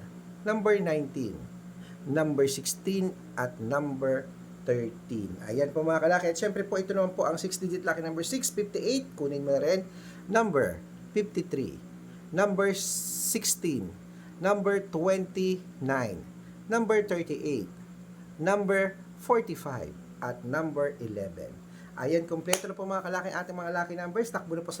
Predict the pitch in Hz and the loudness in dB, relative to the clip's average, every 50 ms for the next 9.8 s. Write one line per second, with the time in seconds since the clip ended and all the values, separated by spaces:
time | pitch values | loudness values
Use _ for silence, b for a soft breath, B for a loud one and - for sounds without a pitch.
0 | 156 156 156 - - 156 151 156 147 151 143 - 135 131 127 147 170 208 220 - | -6 -8 -8 -6 -6 -6 -6 -6 -6 -6 -6 -8 -8 -8 -4 -2 0 0 0 -2
1 | B B B B B B - 165 - - 175 175 165 - - 180 180 170 170 170 | B B B B B B -8 -8 -6 -4 -4 -4 -2 -2 -4 -4 -4 -2 -2 0
2 | 160 156 156 151 160 156 156 156 156 151 151 160 156 151 156 151 156 147 147 156 | 0 0 0 0 0 0 0 -2 0 0 2 2 0 0 0 0 0 0 -2 -2
3 | - 156 143 170 165 165 120 135 143 143 131 135 143 139 143 147 139 - 143 143 | -2 -2 -2 -2 -2 -2 -2 0 0 0 0 0 0 0 -2 -2 -4 -2 -2 -2
4 | 143 - 208 233 214 233 226 214 - - 165 - - - - 151 139 139 135 135 | -2 -2 -4 -4 -2 -2 -4 -4 -4 -2 -2 -2 -2 -2 -4 -4 -2 -2 -2 -4
5 | - 139 139 139 - 117 113 113 110 - - 170 175 165 165 160 160 - B B | -4 -6 -6 -6 -6 -8 -6 -6 -6 -4 -2 0 0 0 0 -2 -4 -8 B B
6 | B B B B - 156 160 - - - 180 180 - 156 147 139 - 151 143 - | B B B B -4 -4 -4 -4 -6 -6 -6 -4 -4 -4 -4 -4 -4 -4 -4 -4
7 | 123 120 123 117 120 117 139 139 - 147 139 139 131 120 104 120 160 139 - - | -4 -6 -6 -4 -4 -4 -4 -2 -4 -4 -4 -2 -2 -2 -2 -2 -4 -4 -6 -6
8 | - 147 143 135 - - 190 165 143 139 - - - 131 127 123 135 - - - | -8 -10 -8 -8 -8 -4 -2 -2 -2 -2 -4 -6 -10 -8 -6 -6 -6 -6 -8 -12
9 | - - 139 147 175 202 208 208 196 185 156 135 120 107 101 | -4 -2 0 0 2 2 2 2 2 0 0 -2 -4 -6 -8